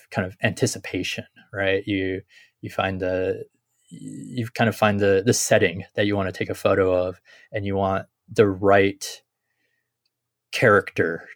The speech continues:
to kind of wander through that frame, um, things like that. And, you know, sometimes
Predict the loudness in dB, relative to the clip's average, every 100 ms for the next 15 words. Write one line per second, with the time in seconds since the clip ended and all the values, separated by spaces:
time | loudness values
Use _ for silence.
0 | -6 -4 0 -2 -2 -6 0 2 2 0
1 | -4 -6 -6 -4 -2 -4 -8 _ _ -6
2 | -6 -6 -4 -2 -2 -6 -10 -18 _ _
3 | _ _ -10 -10 -10 -8 -6 -8 -2 2
4 | 2 0 -4 -10 -10 -12 -12 -10 -8 -6
5 | -8 -6 -8 -2 0 0 -4 -8 -12 -14